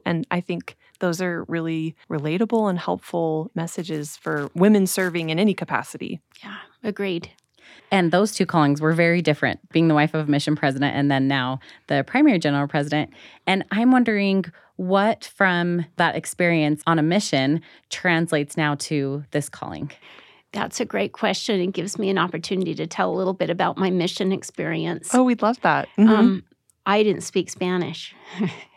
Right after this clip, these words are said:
Speaker 2: And we were called to serve in a mission where about seventy percent of our missionaries were Latinos from Central and South America
Speaker 1: Mm-hmm.
Speaker 2: who spoke very little, if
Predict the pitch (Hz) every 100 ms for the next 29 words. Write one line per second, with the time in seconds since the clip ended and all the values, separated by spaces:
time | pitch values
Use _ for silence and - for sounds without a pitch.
0 | _ _ - 226 214 208 202 - - 208
1 | 190 185 - 214 220 - 208 202 196 180
2 | 196 202 214 196 190 175 175 170 - -
3 | 190 202 202 185 - 190 190 190 180 180
4 | - 190 185 170 185 180 185 185 170 165
5 | 165 - - 202 139 - 196 170 165 -
6 | - 185 175 - 190 - 190 175 180 156
7 | 175 180 156 170 180 - 165 190 180 160
8 | 185 - 214 - 190 - _ 190 190 185
9 | 185 180 180 170